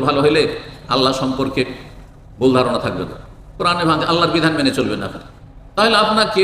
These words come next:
বেদাতি মোল্লারা পথভ্রষ্ট করতে পারবে না। আল্লাহ সর্বত্র বিরাজমান, হ্যাঁ, নবী আলেমুল গায়ব হাজির নাজির, আর তারপর নবীর ছায়া ছিল না, আর তারপরে নবী নূরের পয়দা। কোথায় পেলেন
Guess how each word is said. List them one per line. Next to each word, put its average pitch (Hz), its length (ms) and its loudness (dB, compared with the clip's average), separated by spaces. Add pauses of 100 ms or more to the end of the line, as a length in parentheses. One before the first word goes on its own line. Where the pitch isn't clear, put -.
(120)
বেদাতি 208 480 0
মোল্লারা 208 440 2
পথভ্রষ্ট 220 400 2
করতে 147 240 0
পারবে 95 220 -2
না। - 40 -12 (800)
আল্লাহ 165 240 4
সর্বত্র 139 280 4 (100)
বিরাজমান, 156 540 2 (400)
হ্যাঁ, 160 200 4 (100)
নবী 147 160 4 (100)
আলেমুল 151 300 2
গায়ব 165 180 2
হাজির 156 280 0
নাজির, 151 400 2 (580)
আর 190 100 4 (180)
তারপর 170 380 0
নবীর 165 240 -2
ছায়া 135 280 0
ছিল 190 120 4 (180)
না, 165 100 4 (720)
আর 196 120 4 (140)
তারপরে 175 460 0 (420)
নবী 170 240 2
নূরের 156 300 4
পয়দা। 190 340 4 (520)
কোথায় 339 260 -2
পেলেন 160 200 0